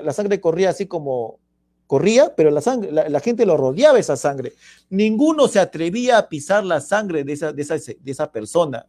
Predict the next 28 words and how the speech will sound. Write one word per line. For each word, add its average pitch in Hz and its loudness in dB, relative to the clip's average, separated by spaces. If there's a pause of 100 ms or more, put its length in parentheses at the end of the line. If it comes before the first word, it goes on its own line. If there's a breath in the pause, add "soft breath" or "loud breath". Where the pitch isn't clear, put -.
(140)
que 117 -4
había 123 -2
sido 139 0
baleada, 117 2 (480)
baleada. 127 6 (420 soft breath)
Ninguno 208 6
se 202 4
atrevía 185 4
a 190 4
pisar 185 2
la 165 0
sangre 196 0
de 165 -2
su 135 -6
semejante. 139 -2
No, 143 -2
señor. 160 -2 (1040)
Las 160 4
personas 208 2
son, 214 2
son, 202 -2
son 196 -4
muy 208 0
suspicaces 156 0
en 131 -6
cuanto 131 -4
a 143 4
eso, 170 0